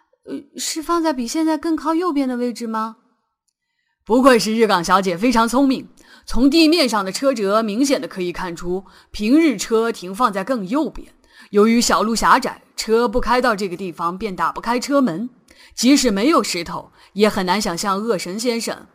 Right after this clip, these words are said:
Speaker 2: 会再次往前将车倒退驶入斜面附近。但是这次却出现了另一个问题，因为别墅的后门是向外敞开，车停在那儿，后门就无法打开。
Speaker 1: 你不觉得奇怪吗？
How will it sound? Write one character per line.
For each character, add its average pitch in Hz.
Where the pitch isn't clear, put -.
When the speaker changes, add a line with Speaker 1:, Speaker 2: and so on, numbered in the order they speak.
Speaker 2:
会 -
再 196
次 180
往 156
前 156
将 196
车 202
倒 214
退 208
驶 -
入 180
斜 147
面 254
附 -
近。 -
但 262
是 247
这 285
次 254
却 262
出 285
现 285
了 240
另 294
一 175
个 165
问 160
题， -
因 233
为 240
别 202
墅 247
的 214
后 254
门 185
是 233
向 247
外 277
敞 -
开， -
车 240
停 202
在 254
那 277
儿， -
后 240
门 175
就 226
无 180
法 233
打 -
开。 214
Speaker 1:
你 269
不 285
觉 269
得 285
奇 220
怪 233
吗？ -